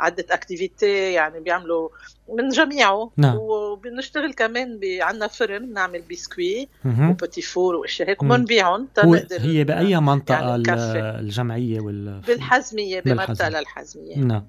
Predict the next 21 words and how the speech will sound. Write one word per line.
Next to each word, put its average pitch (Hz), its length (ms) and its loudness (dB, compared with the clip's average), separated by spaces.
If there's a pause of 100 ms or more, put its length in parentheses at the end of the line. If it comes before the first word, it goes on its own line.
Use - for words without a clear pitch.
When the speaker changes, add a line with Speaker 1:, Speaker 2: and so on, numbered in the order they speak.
Speaker 1:
عند 160 140 8
Speaker 2:
و- - 20 2
Speaker 1:
بيت 180 200 -4
أهلي 175 260 2
تقول 147 220 -6
لك - 160 -12
الحقيقة - 420 -6
يعني. - 240 -14
Speaker 2:
نعم. 123 280 4 (420)
و-، 123 420 6
Speaker 1:
<laughs> - 0 -
الله 120 380 8
Speaker 2:
و-، 123 80 6
Speaker 1:
يرحمه. - 440 0
Speaker 2:
الله 120 160 4
يرحمهم. 110 400 0 (300)
وعم 135 260 8
تقدر 185 460 6
ت-، 127 640 6
تلاقي 139 440 6
يعني 117 640 4